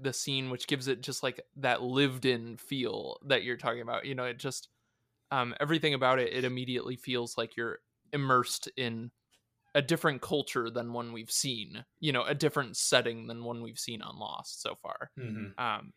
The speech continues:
Speaker 1: and they just drop you right in the middle of it. Uh, yeah. And you're trying to figure out the whole time, like, who,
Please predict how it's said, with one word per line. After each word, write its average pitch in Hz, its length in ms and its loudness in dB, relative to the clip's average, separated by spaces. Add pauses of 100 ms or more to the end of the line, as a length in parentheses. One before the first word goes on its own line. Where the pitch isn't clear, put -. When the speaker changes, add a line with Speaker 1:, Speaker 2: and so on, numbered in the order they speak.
Speaker 1:
and 139 80 -6
they 131 60 0
just 120 220 -8 (300)
drop 139 280 2
you 127 100 0
right 120 220 0
in 117 100 -8
the 117 60 -10
middle 117 320 -12
of - 100 -16
it. - 220 -8
Uh, 120 160 -8 (260)
yeah. 110 180 -6 (380)
And 175 140 6
you're 165 80 6
trying 180 220 4
to 147 60 0
figure 151 220 4
out 151 140 6
the 131 80 -2
whole 127 100 -6
time, 123 200 -8
like, 120 220 -10 (480)
who, 196 280 -2